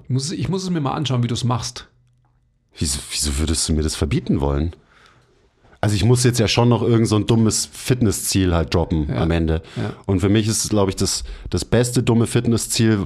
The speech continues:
Speaker 2: was ich haben kann, ist einfach krank viel Gewicht im Zercher Jefferson Curl bewegen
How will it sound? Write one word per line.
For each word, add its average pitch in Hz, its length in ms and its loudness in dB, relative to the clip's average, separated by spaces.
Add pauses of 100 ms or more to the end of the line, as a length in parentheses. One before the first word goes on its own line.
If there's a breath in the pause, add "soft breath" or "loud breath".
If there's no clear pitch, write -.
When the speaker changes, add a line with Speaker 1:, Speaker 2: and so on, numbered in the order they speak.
Speaker 2:
was 92 220 0
ich 92 120 0
haben 104 240 2
kann, 104 300 2
ist 95 300 -2 (200 loud breath)
einfach 95 500 0 (420 loud breath)
krank 127 320 0
viel 117 160 2
Gewicht 110 360 0
im 98 560 0
Zercher 104 640 2
Jefferson 101 400 0
Curl 85 200 2
bewegen 85 480 0